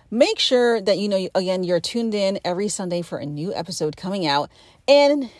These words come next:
you know, if you don't mind, please leave a comment. You know, I'd love to know what you guys think about, you know, the podcast. If there's a favorite episode that you guys have, you know, rate it.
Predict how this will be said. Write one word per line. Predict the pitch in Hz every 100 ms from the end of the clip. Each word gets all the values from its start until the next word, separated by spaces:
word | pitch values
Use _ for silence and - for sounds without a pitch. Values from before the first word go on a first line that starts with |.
| - _
you | 240 254
know, | 247
if | 277
you |
don't | 262 208
mind, | 208 226 226
please | 311 440
leave | 359 190
a |
comment. | - 175 151 127 -
You | 190
know, | 180
I'd |
love | 175 202
to | 196
know | 180
what | 170 165
you | 160
guys | 147 -
think | 156 151
about, | 143 135 131 _ - -
you | 190
know, | 170
the | 135
podcast. | - 185 180 196 185 175 175 165 -
If | 165 165
there's | 156
a | -
favorite | 208 180 -
episode | 220 208 226 208
that | 196
you | 208
guys | 196 185 180
have, | 208 185 180
you | 180
know, | 175 160
rate | 170 254
it. | 180 -